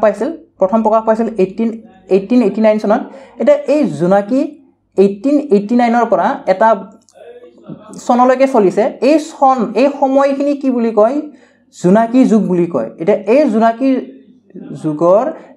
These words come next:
তিনিজন, এজন, তিনিজন কি আছিলে? লেখত ল'বলগীয়া তিনিজন ব্যক্তি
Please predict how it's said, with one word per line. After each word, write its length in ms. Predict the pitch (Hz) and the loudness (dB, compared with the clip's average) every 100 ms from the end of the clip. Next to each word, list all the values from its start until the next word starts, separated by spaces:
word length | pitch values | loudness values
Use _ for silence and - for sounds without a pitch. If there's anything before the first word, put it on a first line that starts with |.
| _ - | _ 0
তিনিজন, 540 | 269 285 277 294 302 - 220 | 2 4 4 2 2 2 2
এজন, 240 | 220 240 220 196 | 2 0 -4 -2
তিনিজন 320 | 254 262 277 277 | 0 2 2 0
কি 60 | 262 254 | 0 0
আছিলে? 200 | 254 269 185 | 2 0 2
লেখত 340 | 170 165 - 277 233 | -2 -2 -2 -2 0
ল'বলগীয়া 440 | 240 240 233 233 240 | 0 0 0 -2 -4
তিনিজন 280 | 233 233 233 185 | -2 0 0 0
ব্যক্তি 280 | 165 - | -2 -2